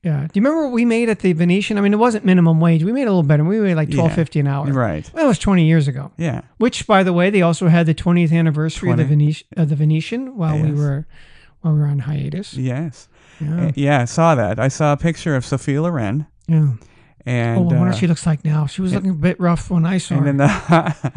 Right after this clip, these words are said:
Speaker 1: Oh, she, she's
Speaker 2: and,
Speaker 1: old.
Speaker 2: and in the background was, um, was, uh, the Gondoliers.
Speaker 1: Oh, okay.
Speaker 2: One of whom I knew. I, it was
Speaker 1: Yeah.
Speaker 2: the funny, the strangest thing. And he, he works for the M G M now.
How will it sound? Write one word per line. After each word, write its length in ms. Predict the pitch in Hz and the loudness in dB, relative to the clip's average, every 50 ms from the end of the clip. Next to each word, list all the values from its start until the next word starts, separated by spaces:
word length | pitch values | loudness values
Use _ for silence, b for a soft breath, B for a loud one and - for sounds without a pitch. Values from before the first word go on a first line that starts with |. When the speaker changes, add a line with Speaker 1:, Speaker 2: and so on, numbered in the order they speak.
| 160 180 | -8 -6
Speaker 1:
Oh, 120 | 349 320 240 | -4 -2 -2
she, 80 | 208 - | 0 0
she's 140 | 220 160 156 | 0 0 0
Speaker 2:
and, 140 | - 139 | 0 0
Speaker 1:
old. 340 | 147 147 156 160 156 147 143 | 0 0 0 0 0 0 2
Speaker 2:
and 140 | 156 151 147 | 2 4 4
in 80 | 147 147 | 4 4
the 80 | 147 131 | 2 2
background 600 | 143 135 139 139 139 - 147 135 127 123 120 120 | 2 2 0 0 0 -2 -2 0 0 0 -2 -2
was, 320 | 117 120 117 110 110 117 | -2 -2 -4 -4 -6 -6
um, 340 | 107 104 107 - - 120 117 _ - - | -6 -6 -6 -8 -10 -10 -14 _ -12 -8
was, 340 | 113 117 110 107 113 117 | -6 -6 -6 -6 -8 -8
uh, 220 | - 101 104 - - | -8 -8 -6 -6 -6
the 100 | - 120 | -6 -4
Gondoliers. 800 | 123 131 135 160 175 170 147 127 117 107 117 147 170 - - - _ _ - | -2 0 0 0 0 0 -2 -2 -4 -4 -4 -4 -4 -6 -10 -20 _ _ 2
Speaker 1:
Oh, 360 | 170 175 175 156 147 147 147 | 4 4 4 4 2 2 0
okay. 280 | 165 - - 143 147 165 | -2 -4 -4 -4 -2 -2
Speaker 2:
One 160 | 170 214 269 | 0 0 0
of 80 | 214 - | 0 -2
whom 180 | 226 254 233 | -2 -2 0
I 120 | 226 214 208 | 0 0 0
knew. 340 | 233 277 311 247 131 107 | 0 0 0 0 -2 -2
I, 220 | - 123 135 95 113 | -4 -4 -4 -2 -2
it 80 | 160 | 0
was 160 | 156 - - 175 | 2 2 2 2
Speaker 1:
Yeah. 60 | 151 | 0
Speaker 2:
the 60 | 147 | -2
funny, 280 | - 208 208 220 214 185 | -2 -4 -4 -4 -4 -6
the 100 | 156 160 | -8 -10
strangest 540 | - - 208 208 214 214 196 196 180 - | -10 -10 -8 -6 -6 -4 -4 -6 -6 -6
thing. 180 | - - 175 135 | -6 -4 -4 -4
And 140 | 127 120 135 | -2 -2 -2
he, 180 | 143 151 123 | -2 -2 -2
he 100 | 147 156 | -2 -2
works 240 | 156 147 120 123 - | -2 -2 -4 -6 -6
for 120 | - 170 156 | -6 -6 -6
the 100 | 156 160 | -4 -4
M 140 | 156 160 | -4 -4
G 160 | 151 156 156 147 | -6 -6 -6 -6
M 160 | 139 123 113 | -6 -6 -6
now. 180 | 95 - 123 | -8 -10 -12